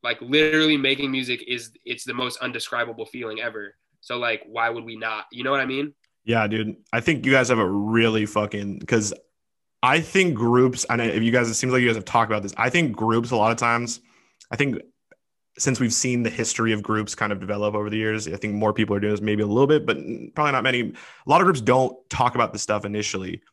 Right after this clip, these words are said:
Speaker 2: and prepare for the future. But I, you guys obviously have a really, you know, whether it's just the understanding or having the accountability for one another and, and, and understand, you know, that's a, it's a really hard thing though with, like, friendships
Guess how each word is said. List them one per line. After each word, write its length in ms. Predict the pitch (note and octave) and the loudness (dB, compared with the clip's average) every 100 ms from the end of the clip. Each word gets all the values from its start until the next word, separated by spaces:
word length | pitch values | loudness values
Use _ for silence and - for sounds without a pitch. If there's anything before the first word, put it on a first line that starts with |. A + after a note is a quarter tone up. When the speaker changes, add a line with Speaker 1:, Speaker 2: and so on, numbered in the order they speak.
| _ - | _ -14
Speaker 2:
and 120 | - | -8
prepare 520 | A2 - A2+ A2+ G#2+ | -6 -2 2 4 4
for 680 | G#2 - G#2 G2+ G2 G2 - _ _ _ _ _ _ _ | 0 -2 0 0 -2 -4 -8 _ _ _ _ _ _ _
the 120 | - G#2 | -8 -6
future. 340 | - A2 A2+ | -2 -2 -2
But 180 | G2 A2+ | 0 0
I, 120 | A#2 A#2 | 0 -2
you 120 | - A#2+ | -4 2
guys 220 | D#3+ C3 | 2 4
obviously 340 | A#2+ A#2 A2+ | 2 2 0
have 160 | A2 G#2+ | 0 0
a 60 | |
really, 600 | G2 G2 A2 G#2+ G#2+ F#2 - | -4 -2 0 0 0 -4 -8
you 160 | - G#2 | -10 -10
know, 300 | F#2 - - _ _ _ - _ | -10 -14 -18 _ _ _ -20 _
whether 240 | G#2 G#2 G#2 | -6 -4 -4
it's 140 | - | -6
just 200 | F#2+ - | -12 -8
the 160 | G#2 G#2 | -6 -6
understanding 480 | G#2 G2+ G2+ G#2 | -6 -6 -6 -6
or 160 | F#2 G2+ | -6 -6
having 320 | G#2+ G#2 G#2 | -4 -2 -2
the 240 | G#2 G2+ G2+ - - _ _ _ - | -4 -6 -8 -14 -20 _ _ _ -12
accountability 600 | - A#2 G#2+ A2+ A2+ A2+ | 0 2 2 2 2 0
for 320 | - G#2+ G#2 | 0 -4 -4
one 140 | G#2+ A2 | -4 -2
another 400 | G#2+ G#2+ A#2 A2+ | -2 0 0 0
and, 140 | G#2+ | -2
and, 360 | G#2+ G#2 G2+ - | -6 -6 -8 -8
and 480 | G#2 G2+ G2+ - _ _ | -8 -10 -12 -16 _ _
understand, 460 | G#2+ G#2+ G#2 A2 F#2 | -8 -6 -4 -6 -2
you 60 | |
know, 80 | A#2 | 2
that's 140 | B2 A#3 | 4 4
a, 80 | D#3+ | 4
it's 160 | D3 C#3 | 4 6
a 40 | |
really 200 | D#3 G3 | 6 6
hard 180 | E3+ D#3+ | 6 4
thing 120 | E3+ | 2
though 120 | C3 | 2
with, 180 | G#2+ G#2+ | 0 -2
like, 140 | G#2+ G#2+ | -2 0
friendships 500 | A#2 B2+ B2+ A#2 | -2 0 -2 -2